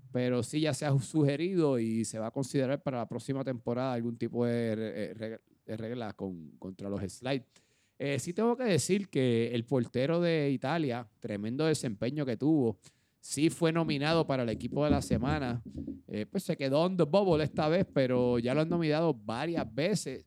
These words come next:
Y, y, y no tan solo eso, algo que viene que, eh, Fernando, el portero de, de Italia, se va de la liga.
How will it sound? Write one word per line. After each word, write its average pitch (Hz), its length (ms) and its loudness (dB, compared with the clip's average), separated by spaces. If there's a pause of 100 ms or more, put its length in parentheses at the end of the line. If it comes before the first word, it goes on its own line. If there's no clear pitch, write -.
(100)
Y, 117 240 -8
y, 117 580 -4
y 208 440 0
no 117 100 -2
tan 151 160 0
solo 160 280 2
eso, 131 400 -2 (1120)
algo 131 320 0
que 165 160 0
viene 170 280 0
que, 120 400 -6
eh, 113 340 -4
Fernando, 127 480 -4
el 110 120 0
portero 113 460 -2
de, 147 520 0
de 120 100 -4
Italia, 156 520 -6 (520)
se - 240 -8
va 135 200 2
de 143 100 2
la 113 100 -4
liga. 127 360 -2